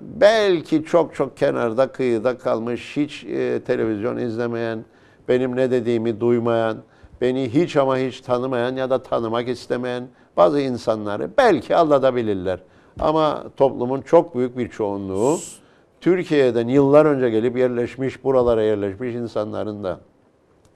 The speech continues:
çok büyük bir çoğunluğu bu seçimde göreceksin,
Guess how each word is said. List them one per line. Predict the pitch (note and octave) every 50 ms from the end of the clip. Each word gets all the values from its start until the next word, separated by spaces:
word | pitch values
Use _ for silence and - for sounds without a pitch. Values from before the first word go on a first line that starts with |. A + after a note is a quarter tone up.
| _ _ _ _ _ -
çok | - E3 F3+ E3 - -
büyük | A#2+ A#2+ A#2 -
bir | A#2 G#2 F2
çoğunluğu | - - G2+ F#2 F2+ F2 E2+ F#2 G2+ A2+ B2 C#3 - _ _ _ _ _ _ _ -
bu | - D#3 F3
seçimde | D#3+ - C3+ G#2+ - - G2 G2+ G#2 A#2+ B2
göreceksin, | A#2+ B2+ A#2+ G#2+ F#2 G2+ A2+ - - - A2 A2 C3+